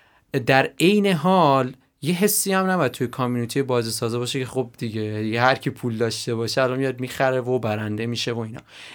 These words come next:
این بالانس رو چجور می‌شه انجام داد و اصلاً چجور می‌شه فیدبک گرفت؟ یعنی این فیدبکه که کاربر ناراضیه رو چجور مثلاً می‌شه از، م، دیتاهای دیگه‌ای که ممکنه روی کاهش خرید اتفاق بیفته، اه، تمایز داد و متمایزش کرد؟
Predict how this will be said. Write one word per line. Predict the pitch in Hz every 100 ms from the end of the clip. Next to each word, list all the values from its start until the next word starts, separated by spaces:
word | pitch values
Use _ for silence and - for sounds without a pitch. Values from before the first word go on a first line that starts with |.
| -
این | 208 233
بالانس | 202 180 170 160 -
رو | 185
چجور | 214 185 143 165
می‌شه | 131 -
انجام | 120 110 107 107 107
داد | 107 117
و |
اصلاً | 117 160
چجور | 156 135 160
می‌شه | 156
فیدبک | 175 - - 139 123 -
گرفت؟ | 113 - - - _ -
یعنی | - 139
این | 170
فیدبکه | 160 147 117 127 127
که | 135 160 160 - - -
کاربر | - 123 120 123 123
ناراضیه | 123 120 120 120 110 117 120
رو | 143 151 151 147 -
چجور | - 117 131
مثلاً | 123 107 110 110
می‌شه | 107 -
از، | - 107 104 _ _ _
م، | 131 110
دیتاهای | 107 113 110 120 107 120
دیگه‌ای | 110 104 120 113
که | - 104
ممکنه | 107 104 104 127 104
روی | 104 117
کاهش | 104 110 104 104 110
خرید | - 107 104
اتفاق | 107 - 113 101
بیفته، | - 101 104 104 - 120 107 104 -
اه، |
تمایز | 104 104 110 107 104 110
داد | 113 110
و | 123
متمایزش | 104 104 117 117 123 - -
کرد؟ | - -